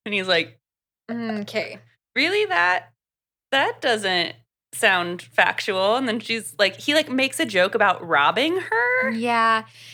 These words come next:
Speaker 2: He's very obviously casing the vehicle and, like, her as a mark. And then he makes a joke about robbing her. And she's like,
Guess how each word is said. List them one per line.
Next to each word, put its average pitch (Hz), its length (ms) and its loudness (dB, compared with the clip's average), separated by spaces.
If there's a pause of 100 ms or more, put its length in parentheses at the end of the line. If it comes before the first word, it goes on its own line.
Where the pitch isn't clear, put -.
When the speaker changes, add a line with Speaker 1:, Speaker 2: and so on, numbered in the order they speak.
Speaker 2:
He's 349 360 -2
very 247 440 0
obviously 208 600 0
casing 214 580 -6
the 202 80 -6
vehicle 196 720 -4
and, 196 200 -6
like, - 200 -8
her 208 480 -4
as 196 180 -4
a 202 40 -8
mark. 196 540 -4 (340)
And 233 120 2
then 226 100 0
he 262 120 -2
makes 311 240 -2
a 220 40 -8
joke 247 320 0
about 202 320 0
robbing 254 340 2
her. 202 320 0
And 220 200 -8
she's 254 240 -10
like, 247 180 0